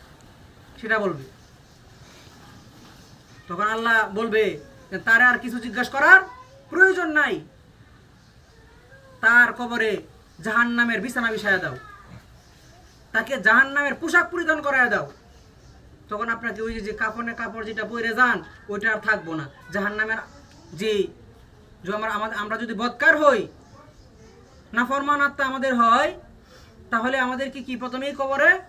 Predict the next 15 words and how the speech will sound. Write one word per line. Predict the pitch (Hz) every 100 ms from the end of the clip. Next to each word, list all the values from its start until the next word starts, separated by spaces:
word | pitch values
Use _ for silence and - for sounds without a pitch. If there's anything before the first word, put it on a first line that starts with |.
| - _ - _ -
জাহান্নামের | 190 254 285 302 302
পোশাক | - 330 320 311
পরানো | 320 320 311
হবে, | 285 240 170 - -
বিছানাটা | 120 262 294 294
হবে | 302 320
জাহান্নামের | 285 311 330 330 320
বিছানা, | 311 285 247 190 - - - - -
এবং | 214 240
বলা | 269 269
হবে | 254 294 330 - -
যে, | 196
"জাহান্নাম | 180 247 285 294 302 277
থেকে | 269 302 349 330 - -
তার | - 240 240 233